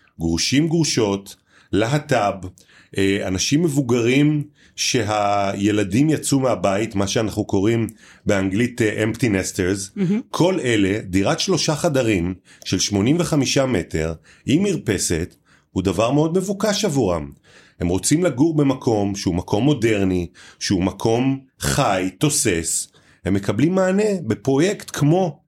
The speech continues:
Speaker 1: פרויקט Exchange. יש כמובן פרויקטים נוספים. הפרויקט שאנחנו בונים כרגע בבת ים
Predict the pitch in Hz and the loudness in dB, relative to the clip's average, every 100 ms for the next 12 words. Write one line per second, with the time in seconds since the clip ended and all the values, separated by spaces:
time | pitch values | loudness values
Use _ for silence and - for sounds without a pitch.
0 | _ 113 110 117 - 117 - 101 80 71 | _ 0 0 0 -4 -4 -2 -2 -2 -4
1 | - - _ _ _ - 160 170 190 156 | -10 -16 _ _ _ -4 0 2 2 2
2 | 113 107 - 131 131 - - 175 127 - | 2 0 0 0 0 -2 0 0 0 -4
3 | - - - - 90 101 - - 127 107 | -16 -10 -8 0 2 2 0 -2 0 2
4 | 98 110 92 98 110 - 107 107 110 101 | 0 0 2 2 2 0 0 0 0 0
5 | 104 - 156 135 82 | 0 0 0 -2 -4